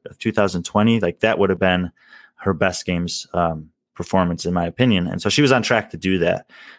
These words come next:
Um, again, she's someone that has a ton of, uh, of years of competing and is not that old. She's still in her mid-twenties. And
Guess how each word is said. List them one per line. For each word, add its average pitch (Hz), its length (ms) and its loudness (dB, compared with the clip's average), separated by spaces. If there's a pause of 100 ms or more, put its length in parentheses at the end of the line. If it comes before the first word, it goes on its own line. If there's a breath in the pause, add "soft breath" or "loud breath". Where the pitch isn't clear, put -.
(140 loud breath)
Um, 87 580 0
again, 95 320 2
she's 90 240 -4
someone 95 240 2
that 90 120 0
has 90 360 0
a - 140 -20
ton 101 240 -2
of, 87 320 -4
uh, 87 400 0
of 85 320 -4
years 95 320 2
of 156 160 -2
competing 180 400 0
and 98 100 4
is 87 80 0
not 90 200 2
that 85 140 2
old. - 200 0
She's 87 160 -6
still 90 160 2
in 87 80 2
her 87 100 2
mid-twenties. 117 640 2 (640 loud breath)
And 98 400 2